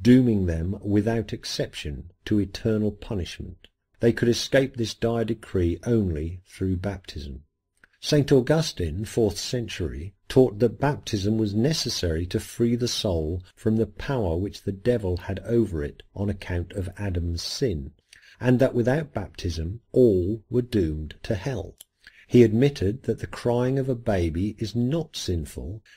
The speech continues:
and therefore does not deserve eternal damnation. In the Pelagian controversy,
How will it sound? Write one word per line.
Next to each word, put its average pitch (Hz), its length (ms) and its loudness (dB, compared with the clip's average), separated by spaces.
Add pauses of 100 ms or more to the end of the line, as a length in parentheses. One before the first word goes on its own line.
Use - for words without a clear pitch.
(140)
and 113 160 2
therefore 117 400 4
does 107 260 -2
not 113 380 -2
deserve 98 840 2
eternal 101 520 -2
damnation. 90 760 -2 (480)
In 127 200 6
the 127 80 6
Pelagian 110 880 0 (100)
controversy, 95 800 -2